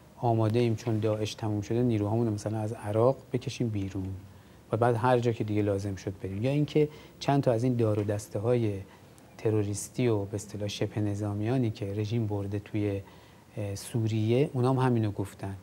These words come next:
گفتن که ما آماده ایم که الان که داعش تموم شده و اینها، هر جا که به اصطلاح امام خامنه ای بگه ما بریم اونجا. یعنی اینا علائم به طور ضمنی خارج شدن از سوریه. این نکته رو اشاره کنم که یک جنجال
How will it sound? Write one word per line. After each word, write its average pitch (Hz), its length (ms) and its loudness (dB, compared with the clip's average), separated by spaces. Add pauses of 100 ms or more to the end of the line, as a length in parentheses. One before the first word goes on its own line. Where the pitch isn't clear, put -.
(380)
گفتن 123 300 0
که 127 120 -2
ما 127 120 0
آماده 110 380 0
ایم 139 180 2
که 131 200 -6
الان 107 200 0
که 107 120 -6
داعش 104 340 -2
تموم 101 300 -4
شده 104 260 -6
و 101 40 -2
اینها، 101 400 -2 (240)
هر 139 240 6
جا 123 160 2
که 110 160 -4
به 104 100 -4
اصطلاح 101 560 -6
امام 110 280 -2
خامنه 107 420 -4
ای 104 140 -4
بگه 101 260 -4
ما 135 300 -2 (100)
بریم 120 220 4
اونجا. 95 360 -6 (640)
یعنی 107 180 2
اینا 123 280 2
علائم 127 680 2 (680)
به 117 60 0
طور 120 260 4
ضمنی 110 760 4 (180)
خارج 107 380 4
شدن 135 560 0
از 131 360 -4 (380)
سوریه. 92 540 -8 (460)
این 190 200 10
نکته 175 220 8
رو 170 120 4
اشاره 143 320 2
کنم 151 260 0
که 143 120 0
یک 143 200 4
جنجال 117 840 4